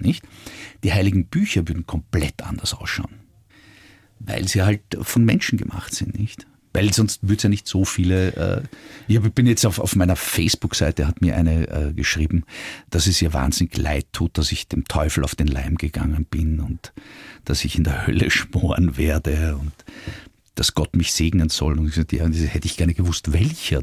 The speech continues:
Thor, Apollo, Zeus, welcher? Nicht? Und das hat auch Ricky Gervais gesagt, auch ein kluger Satz. Es hat circa dreitausend Götter gegeben, die dokumentiert sind, nicht? An die wir Menschen irgendwann einmal geglaubt haben in unserer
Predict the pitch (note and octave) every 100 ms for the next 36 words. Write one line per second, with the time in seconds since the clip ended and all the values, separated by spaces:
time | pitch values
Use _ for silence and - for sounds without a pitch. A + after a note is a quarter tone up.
0 | - - F#2 F#2 A2 - - - F#2 F#2
1 | F2+ F#2+ - - D#2 D#2 G2 - - G3
2 | - - - - _ - - - - -
3 | _ F#2 F#2+ - F#2 G2+ C3+ - D#3+ A#2+
4 | B2+ D#3 D#3 - C3+ C#3+ - C#3+ C#3 -
5 | A2+ C3 - A2+ A#2 B2+ - - - -
6 | - G#2+ G#2+ - C#3+ C3 A#2+ E2+ F#2+ -
7 | F2 G#2 G2 - F2 - D#2 C2 - -
8 | - G2 G2+ G2+ G#2+ G#2 - G#2 A2+ -
9 | - F#2 E3+ - - _ - - - -
10 | - - - A2 G2+ G#2+ G#2 F#2+ F2 -
11 | G2+ - F#2+ E2 C#2+ D#2 E2 F2+ G2 -
12 | - - - C#2 - D2 C#2 C2+ -